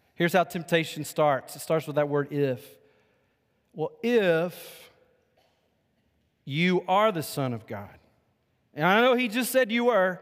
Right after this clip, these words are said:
We know we just heard that. "But if you are the Son of God,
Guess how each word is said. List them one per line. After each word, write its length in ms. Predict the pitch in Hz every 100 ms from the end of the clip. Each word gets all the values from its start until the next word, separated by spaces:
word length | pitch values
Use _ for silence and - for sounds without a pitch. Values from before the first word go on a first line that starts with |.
| -
We 120 | 160
know 100 | 190
we 120 | 208
just 140 | 208 190
heard 240 | 233 214
that. 760 | 170 175 170 - - - - _ _ _ _ _ _ _
"But 180 | 143 165
if 160 | 202 202
you 140 | 208
are 140 | 202 208
the 100 | 185
Son 280 | - 147
of 120 | 131 -
God, 360 | 104 107 113